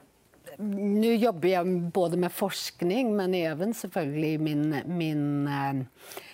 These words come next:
egen konsumtion eller hur jag föreläser med, med bolag och, och företag om hur man ska jobba med hållbara strategier.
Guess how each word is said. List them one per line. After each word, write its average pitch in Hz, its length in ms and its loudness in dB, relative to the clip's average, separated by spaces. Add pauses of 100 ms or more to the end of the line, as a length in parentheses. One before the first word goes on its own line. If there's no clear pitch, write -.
(320)
egen 165 460 0
konsumtion 208 1300 0
eller 156 340 0
hur 156 260 -2
jag 151 460 0
föreläser 170 1120 0
med, 143 760 0
med 143 480 -2
bolag 160 580 -2
och, 156 300 -2
och 151 100 -6
företag 180 500 -4
om 175 140 -4
hur 180 60 -2
man 147 160 -4
ska - 180 -10
jobba 131 280 -6
med 127 140 -4
hållbara 127 460 -6
strategier. - 880 -6